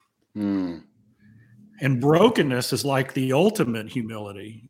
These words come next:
Speaker 2: Uh, it basically means, from a spiritual perspective, that you realize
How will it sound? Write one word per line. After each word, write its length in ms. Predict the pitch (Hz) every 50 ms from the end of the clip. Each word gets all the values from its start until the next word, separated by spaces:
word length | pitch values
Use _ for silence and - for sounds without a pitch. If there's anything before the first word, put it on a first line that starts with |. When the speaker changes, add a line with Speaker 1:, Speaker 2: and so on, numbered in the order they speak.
| _ -
Speaker 2:
Uh, 400 | 117 113 110 107 110 107 101 113
it 300 | 127 135 143 139 139 107
basically 500 | - 139 156 165 - 170 156 - 156 143 123
means, 680 | 123 127 131 127 123 123 120 117 110 - - - - 120 - -
from 220 | - - 120 117 113
a 100 | 110 107
spiritual 640 | - - - 165 165 180 170 170 - 135 123 113
perspective, 840 | - - - 113 - - - 123 117 - - - 120 113 110 107 104 - _ _ _ _ _ _ _ _ _ _ _ _ _ _ _
that 520 | 117 104 120 120 120 120 113 107 113 - - _ _ _
you 240 | - 127 127 156 151
realize 680 | 156 165 156 156 151 131 127 120 113 113 117 - -